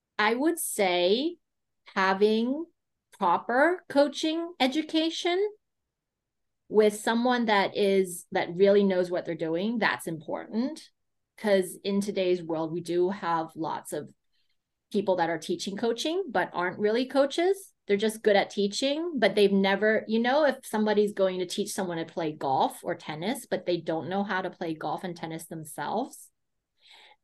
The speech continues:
but they're teaching the theory of how you would play golf and tennis,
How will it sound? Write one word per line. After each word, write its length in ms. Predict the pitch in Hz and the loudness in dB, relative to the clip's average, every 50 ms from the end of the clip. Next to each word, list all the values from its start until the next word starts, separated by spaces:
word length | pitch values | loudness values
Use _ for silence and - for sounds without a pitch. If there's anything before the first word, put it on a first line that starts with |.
| _ _ | _ _
but 220 | 208 196 214 202 208 | 0 2 2 4 4
they're 100 | 208 196 | 4 2
teaching 480 | 202 - - 240 240 233 - 269 254 | 2 -2 -6 -6 -6 -4 -2 0 2
the 220 | 233 220 208 - - _ | 2 2 0 -2 0 _
theory 440 | 208 208 208 208 208 208 202 196 - | 4 6 6 8 8 8 6 6 4
of 160 | - 185 185 | 2 -2 -4
how 480 | 196 - - 190 190 196 226 277 311 311 | -6 -8 -4 0 4 6 6 8 6 6
you 160 | 254 220 202 | 6 6 6
would 160 | 185 175 156 | 4 4 2
play 280 | - - 185 160 147 135 | -2 -6 -4 -4 -4 -4
golf 340 | 131 127 90 82 - - - | -6 -6 -6 -6 -8 -10 -12
and 160 | - 165 - | -12 -12 -10
tennis, 640 | - - 127 117 85 104 131 - - - - - | -10 -10 -10 -10 -12 -12 -14 -14 -16 -16 -18 -20